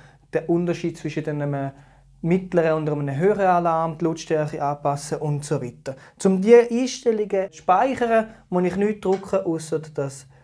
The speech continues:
X oben im Fenster. Und jetzt habe ich das für den aktuellen Patienten so gespeichert.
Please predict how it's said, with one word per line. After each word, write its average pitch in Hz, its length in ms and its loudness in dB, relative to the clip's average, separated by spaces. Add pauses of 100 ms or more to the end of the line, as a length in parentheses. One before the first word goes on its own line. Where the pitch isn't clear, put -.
(360)
X - 380 -6
oben 180 400 0
im 147 160 -6
Fenster. 202 640 -2 (220)
Und 151 160 -2
jetzt 156 240 -2
habe 151 140 -4
ich 147 100 -10
das 160 340 0
für 151 100 -14
den - 200 -6
aktuellen 202 720 0
Patienten 180 720 -4
so 156 240 -4
gespeichert. 190 840 0